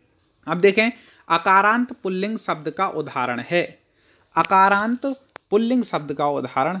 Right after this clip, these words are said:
है। अब पुल्लिंग तो सीधा इसमें पहले तो आप देखें, फल तो नपुंसकलिंग है, वाच भी ऐसे ही है, भानु से, तो राम शब्द, रामः, मतलब अकारांत पुल्लिंग। अकारांत पुल्लिंग क्या,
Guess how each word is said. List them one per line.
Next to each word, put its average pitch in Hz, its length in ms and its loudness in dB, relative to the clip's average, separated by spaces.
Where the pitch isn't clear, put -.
है। 156 140 2
अब - 180 -8
पुल्लिंग 233 440 4
तो 147 60 -8
सीधा 180 380 0
इसमें 180 280 -4
पहले 170 260 -2
तो 175 160 -4
आप 151 160 0
देखें, 156 240 -2
फल 156 180 -2
तो 165 140 -4
नपुंसकलिंग 160 680 -4
है, 147 160 -6
वाच 139 300 2
भी 156 200 -6
ऐसे 147 200 -6
ही 156 120 -6
है, 147 120 -4
भानु 143 360 -4
से, - 200 -12
तो 190 100 -2
राम 180 400 4
शब्द, 127 320 -6
रामः, 147 560 -2
मतलब 143 260 -4
अकारांत 170 580 2
पुल्लिंग। 139 280 -4
अकारांत 190 440 0
पुल्लिंग 190 360 -6
क्या, 196 280 -2